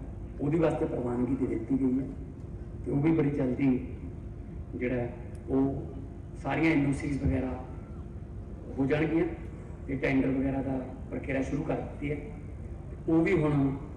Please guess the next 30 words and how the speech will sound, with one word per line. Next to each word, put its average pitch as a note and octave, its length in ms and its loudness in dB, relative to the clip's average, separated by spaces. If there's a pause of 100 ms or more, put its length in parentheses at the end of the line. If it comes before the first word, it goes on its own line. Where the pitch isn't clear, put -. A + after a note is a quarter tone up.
ਆਮ C3+ 220 4
ਲੋਕਾਂ C3 220 2
ਵਾਸਤੇ, B2+ 440 0 (1000)
ਅ, A#2 40 -6 (340)
ਬੜੀ C3+ 160 2
ਜਲਦੀ C3+ 340 4
ਖੁੱਲ੍ਹ C3 280 0
ਜਾਊਗਾ C#3 420 2 (420)
ਤਾਂ C#3 120 2
ਕਿ, C#3+ 320 2
ਅ, C#3+ 40 0 (1160)
ਆਪਣੇ C#3+ 240 2
ਇੱਕ C3+ 220 4
ਦੂਜੇ C#3+ 220 4
ਦੇ, C#3 440 4 (720)
ਅ, - 20 -8 (460)
ਸ਼ਹਿਰ E3 360 4
ਦੇ D#3+ 60 8
ਵਿੱਚ C#3+ 480 4 (460)
ਵਪਾਰ C3+ 580 4
ਦੇ C#3 160 4
ਜਾਂ C3+ 180 4
ਕੋਈ C3+ 340 4
ਆਉਣ C#3 220 6
ਜਾਣ C3+ 200 6
ਦੇ B2+ 300 4
ਆਵਾਜਾਈ A#2+ 300 2
ਦੇ B2 100 0
ਸਾਧਨਾਂ B2+ 360 0
ਨੂੰ B2+ 160 2